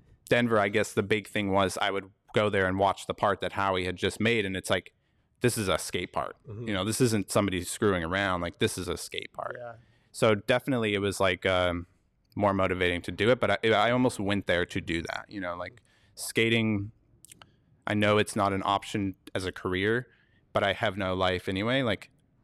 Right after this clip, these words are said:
Speaker 1: all I want is to skate and make parts. So I'm gonna go to this place where I can skate with people and make parts, and I don't care what it takes to do that. So it was, like, almost a, like, an end, like, a means to an end in a way. Like,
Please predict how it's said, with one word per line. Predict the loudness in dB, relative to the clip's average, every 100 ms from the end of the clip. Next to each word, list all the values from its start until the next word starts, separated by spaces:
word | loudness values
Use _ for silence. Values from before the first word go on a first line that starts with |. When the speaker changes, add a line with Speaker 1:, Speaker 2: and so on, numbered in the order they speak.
| _ _ 2
Speaker 1:
all | 4 4
I |
want | 4 2 0
is | -4
to | -8
skate | -6 -4 -4
and | -4
make | -8 -2
parts. | 0 0 -4 -18 -20 _ _ _ _ _ _
So | -4 -2
I'm |
gonna | 0 0
go | 2
to | 2
this | 0
place | 0 -2 0
where | 0
I | 0
can | -2
skate | -6 -4 -2
with | -2 -2
people | -4 0 -2
and | 0 -2
make | -4 -2
parts, | -2 -2 -4 -16 -10
and | -4 0
I |
don't | 0 0
care | 2 2
what | 2
it | -2 -4
takes | -4 -4 -4
to | -10
do | -8 -6
that. | -6 -8 -18 _ _ _ _
So | 0 4
it | 6
was, | 4 4
like, | 0 0 -4 -20 -20 _ _ _ _ _ _ _ _
almost | 2 2 2
a, | 0 2
like, | 0 -2
an | -2
end, | -2 0 0 -4 -4
like, | -2 0
a | 0 0
means | -2 0 -2 -4 -14 -16 -4
to | -2
an |
end | 0 -2 -4
in | -2
a |
way. | 0 0
Like, | 0 -2 -6